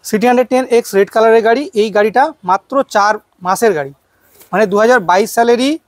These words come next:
চার মাস মাত্র বয়স গাড়িটা। আপনারা, আহ, দেখছেন ক্যামেরার মধ্যে, গাড়িটা কিন্তু নতুনই বলা চলে। তো condition ঠিকঠাকই রয়েছে, প্রত্যেকটা জায়গা, আহ, cameraman ভালো করে দেখিয়ে দিচ্ছে, আপনারা দেখে নেবেন।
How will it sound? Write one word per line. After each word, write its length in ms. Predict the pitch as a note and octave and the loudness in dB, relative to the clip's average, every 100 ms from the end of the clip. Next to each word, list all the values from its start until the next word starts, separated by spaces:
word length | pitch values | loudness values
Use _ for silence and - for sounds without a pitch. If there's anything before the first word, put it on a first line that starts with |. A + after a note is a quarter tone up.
| _ _ | _ _
চার 260 | - G#3+ G#3+ | -2 0 2
মাস 220 | B3+ A3+ | 0 0
মাত্র 320 | A3 - A3 | -4 -2 -4
বয়স 380 | E3+ F#3 B3+ B3 - | 0 2 2 0 0
গাড়িটা। 360 | F#3+ G3 C4+ - _ _ _ _ | 0 2 0 -2 _ _ _ _
আপনারা, 420 | F#3 F#3 A#3+ B3+ B3 | -6 -2 2 2 2
আহ, 200 | G#3+ F3+ | 0 -2
দেখছেন 420 | G3 A3+ C4 A#3+ | -2 -4 -4 -2
ক্যামেরার 300 | A3 A3 A3+ | 0 0 -2
মধ্যে, 320 | A3 F#3 C4+ | -4 -4 -2
গাড়িটা 240 | G3+ G3 | 0 0
কিন্তু 320 | G#3 A3+ C#4+ F4+ _ _ _ _ _ | -2 -4 -6 -6 _ _ _ _ _
নতুনই 280 | G#3 A3 C#4 | -2 2 2
বলা 220 | B3+ G3+ | 4 2
চলে। 260 | E3+ D3+ C#3+ - - - - _ - - - | 0 -4 -8 -18 -20 -20 -20 _ -20 -14 -10
তো 100 | F#3 | -4
condition 440 | G#3 A3+ A3+ B3+ | -2 0 0 -2
ঠিকঠাকই 420 | - G#3 A#3+ A#3+ | -2 -6 -4 0
রয়েছে, 320 | B3 B3 C4 F4+ - | 2 2 2 -2 -4
প্রত্যেকটা 520 | G#3+ G3+ A#3 B3 B3 A#3+ F3 | -8 -4 -2 0 0 -2 -2
জায়গা, 280 | G3+ A3 | 0 2
আহ, 400 | A#3 - - G3+ | 0 -4 -20 -16
cameraman 360 | F3+ G3 A3 A3+ | -8 -4 -2 -2
ভালো 180 | F#3 G#3 | -2 -2
করে 140 | A3 | -2
দেখিয়ে 260 | G3 G3 A3 | -2 -2 -4
দিচ্ছে, 180 | G3 G#3 | -2 -2
আপনারা 400 | F#3 G3 G3+ - F3 | 0 2 0 -2 -8
দেখে 200 | F#3 A3 | -6 -2
নেবেন। 260 | A3 B3 | -2 -2